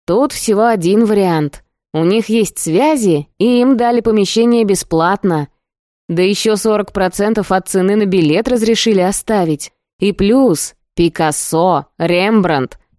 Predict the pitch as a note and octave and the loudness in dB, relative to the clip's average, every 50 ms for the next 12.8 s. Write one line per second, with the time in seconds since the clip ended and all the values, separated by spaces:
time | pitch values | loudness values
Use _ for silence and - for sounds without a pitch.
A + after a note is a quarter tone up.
0 | _ _ _ _ _ _ - F3 F3 F#3 G#3 - B3+ A#3+ - B3+ A#3+ A3 - - | _ _ _ _ _ _ -6 -2 -2 -2 0 -2 -4 -4 -2 -4 -4 -4 -4 -2
1 | A3+ A3+ A#3 A#3+ A#3+ G#3+ - - - G3 F#3+ G3 - - G#3+ G#3 - - A3+ A3 | 0 2 2 2 0 0 -2 -2 -2 0 0 0 -2 -2 -4 -4 -2 -2 0 2
2 | G#3+ F3 E3+ E3+ F3 F3+ - - - - F#3+ E3+ D3+ C#3+ - _ _ _ _ _ | 2 2 2 2 0 -2 -4 -6 -6 -4 -2 -2 -2 -4 -8 _ _ _ _ _
3 | - E3+ F3 D#3+ G3+ G3+ G#3 - - C4 C#4+ - - - B3 B3+ C#4 C4+ - C#4+ | -4 -4 -4 -2 0 -2 -2 -2 -2 -2 -2 -2 -4 -4 -2 -2 -2 -2 -2 -4
4 | C#4 - - F#3+ F#3 G3+ B3 C4+ - D#4 C#4 - A3+ E3 - E3 E3+ E3+ E3 F3 | -4 -2 -2 -2 0 0 -2 -2 -2 -4 -2 -2 -4 -4 -2 -2 -2 -2 0 0
5 | F3 E3+ E3+ D#3+ D3 E3 D3+ D3 - - D#3 D3 C#3+ C#3 C#3 _ _ _ _ _ | 0 0 0 0 -2 -2 -2 -4 -4 -4 -2 -2 -2 -2 -4 _ _ _ _ _
6 | _ _ _ _ _ _ _ _ _ _ _ _ - - D#3 D#3 D#3+ D#3+ D#3 D#3 | _ _ _ _ _ _ _ _ _ _ _ _ -6 -2 -2 0 0 0 0 0
7 | F#3+ B3 B3+ C4 B3 - - A#3+ A#3+ B3 C4 C4+ - - C#4 C#4+ C4+ G#3 E3 D3+ | 0 0 0 0 -2 -2 -2 0 0 2 0 0 0 2 2 2 2 2 0 0
8 | D#3 D#3 D3+ - D#3 D3 - - - _ _ _ _ _ _ _ _ _ _ _ | 0 -2 -2 -2 -4 -4 -4 -8 -16 _ _ _ _ _ _ _ _ _ _ _
9 | _ - - - _ - E4+ E4+ E4+ E4 - E4 E4 E4 E4+ D4 E4+ E4+ E4 E4+ | _ -20 -20 -14 _ -2 0 0 0 0 0 -2 0 0 -2 -2 -2 0 -2 -2
10 | - - F4+ D#4+ - - F#4 F#4 F4+ D#4 C4+ A3+ G3 F#3 - - - _ _ _ | 0 0 -2 -2 0 0 0 0 0 0 0 0 0 -2 -6 -12 -18 _ _ _
11 | _ _ _ _ _ _ - D4+ D4+ D#4 C#4+ - - D4+ D4 C#4+ C#4+ C4+ - C#4+ | _ _ _ _ _ _ -2 0 2 2 2 0 0 -2 -2 0 -2 -2 -2 -2
12 | B3 - - G4 A#4 A#4 - - D4+ C4+ A3+ G#3 G3 - - - | -4 0 0 0 0 0 -2 -4 -2 0 0 0 -2 -4 -6 -16